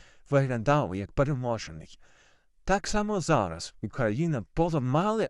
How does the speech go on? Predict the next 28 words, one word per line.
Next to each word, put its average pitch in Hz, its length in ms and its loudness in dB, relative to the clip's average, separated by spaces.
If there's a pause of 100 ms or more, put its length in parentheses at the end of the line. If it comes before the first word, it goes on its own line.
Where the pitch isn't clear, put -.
(120)
плани 117 440 -2
Путіна. 98 560 -2
Ну, 170 140 0
що 196 160 -4
він 196 280 -4 (200)
не 175 260 -2 (140)
казав 127 480 2
на 90 100 -4
початку. - 380 -2
Подивіться, 202 440 0
які 147 180 0
були 123 240 2
гасла. 110 360 0
Він 120 160 -2
не 127 80 -2
збирався 165 480 0
захоплювати 113 640 0
території. 127 680 0 (360)
Йому 113 280 -2 (420)
не, 180 300 2 (160)
він 170 220 -2
хотів 165 340 -2
змінити 127 640 -2 (100)
курс. - 500 -6 (2250)
Народ 147 440 2
поламав 143 520 2
їхні 95 280 -8
плани, 101 340 -2